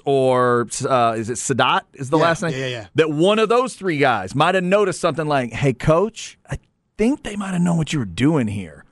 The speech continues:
Speaker 2: And that's
Speaker 1: Like
Speaker 2: what they were brought here for.
Speaker 1: Yes,
Speaker 2: To
Speaker 1: they're
Speaker 2: notice things as analysts, that's exactly what they were brought here for.
Speaker 1: And if you're a fan, here's where we get to that good news, Zay. If you're a fan, then maybe they're doing what Rod Babers has been screaming at them to do for years.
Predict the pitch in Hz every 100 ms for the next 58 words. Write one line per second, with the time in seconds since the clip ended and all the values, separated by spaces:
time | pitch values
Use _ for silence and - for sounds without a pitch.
0 | - 135 135 123 143 135 135 131 143 131
1 | 117 104 104 80 156 277 190 - 123 143
2 | 143 135 - 139 139 127 127 131 131 139
3 | 156 143 127 120 - 127 113 110 135 139
4 | 131 127 123 123 117 101 117 82 85 -
5 | 131 - 151 180 196 220 190 226 226 196
6 | 180 175 196 180 175 175 180 170 131 190
7 | 143 135 123 101 107 127 120 123 123 -
8 | 147 139 143 196 - 233 220 170 139 127
9 | 127 - _ _ _ 123 143 156 151 165
10 | 185 190 180 143 170 180 170 156 151 147
11 | 165 160 151 165 151 139 143 139 127 -
12 | - 175 165 151 143 151 139 143 127 131
13 | 117 127 110 104 76 -